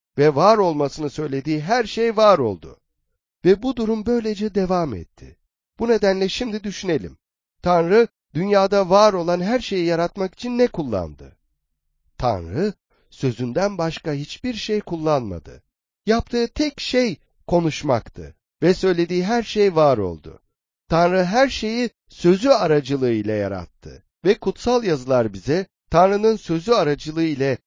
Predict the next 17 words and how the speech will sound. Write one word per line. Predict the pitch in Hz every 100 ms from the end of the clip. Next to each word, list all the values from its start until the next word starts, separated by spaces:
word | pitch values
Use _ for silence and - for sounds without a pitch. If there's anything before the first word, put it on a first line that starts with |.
| _
yalnızca | 139 220 233 202 202 196
her | 151 214
şeyi | 220 208 180
yaratmakla | 160 151 147 143 139 135
kalmadığını, | - 131 156 196 196 196 196 208 - _ _ -
aynı | 220 240 220
zamanda | 196 165 156 156 185 - _ _
onun | 175 220 226 170
güçlü | 135 - 285 247
sözü | 202 165 147
aracılığı | 120 117 117 117 139
ile | 127 143 165 - _ _
her | 220 247
şeyi | - 190 196 170
bir | 233
arada | 214 139 123 117
tutarak | - 147 170 185